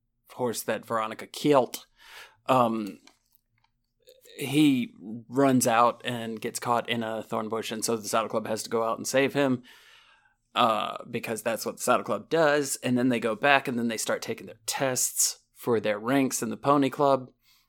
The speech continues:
which is also really weird. You get D's, and then C's, and then A H,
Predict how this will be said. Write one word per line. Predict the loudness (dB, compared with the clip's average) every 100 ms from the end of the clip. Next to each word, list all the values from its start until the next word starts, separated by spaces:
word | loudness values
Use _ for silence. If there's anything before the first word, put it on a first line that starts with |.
| _ _ _ _ _ -8
which | -6 -4
is | 4
also | 4 6
really | 4 6 4
weird. | 4 2 2
You | -2
get | -6 -6
D's, | -8 -4 -4 -4 -8 -12 -12
and | -8 -6
then | -6 -4
C's, | -4 -4 -6 -8 -6
and | -6
then | -6 -8
A | -4 -2 2
H, | 2 0 -6 -8